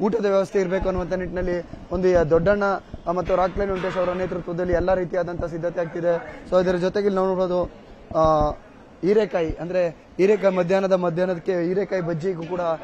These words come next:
ಒಂದು ವ್ಯವಸ್ಥೆ ಮಾಡ್ತಿದ್ದಾರೆ. ಅದ್ರ ಜೊತೆಗೆ ಕೋಸಂಬರಿ, ಹೆಸರುಬೇಳೆ ಕೋಸಂಬರಿ, ಆ, ಮತ್ತೆ ಸ್ಪ್ರೌಟ್ಸ್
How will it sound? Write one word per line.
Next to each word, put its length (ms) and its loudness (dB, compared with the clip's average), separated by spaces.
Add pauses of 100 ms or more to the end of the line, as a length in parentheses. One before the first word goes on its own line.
(240)
ಒಂದು 140 0
ವ್ಯವಸ್ಥೆ 280 2
ಮಾಡ್ತಿದ್ದಾರೆ. 800 -4 (120)
ಅದ್ರ 140 0
ಜೊತೆಗೆ 360 -2
ಕೋಸಂಬರಿ, 680 2 (260)
ಹೆಸರುಬೇಳೆ 460 0
ಕೋಸಂಬರಿ, 680 0 (280)
ಆ, 40 4
ಮತ್ತೆ 340 0
ಸ್ಪ್ರೌಟ್ಸ್ 640 0